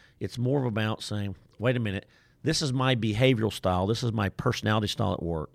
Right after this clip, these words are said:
All right, that's great. I now know that. I'm aware of that.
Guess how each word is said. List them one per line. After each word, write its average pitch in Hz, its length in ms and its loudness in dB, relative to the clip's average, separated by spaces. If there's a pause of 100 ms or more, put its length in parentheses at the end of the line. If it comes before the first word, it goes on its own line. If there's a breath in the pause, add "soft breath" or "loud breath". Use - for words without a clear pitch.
(140)
All 98 140 0
right, 98 100 2
that's - 260 0
great. 117 460 2
I 107 160 2
now 117 300 2
know 113 300 4
that. 107 140 4
I'm 95 120 0
aware 104 420 2
of 95 140 2
that. 87 300 -2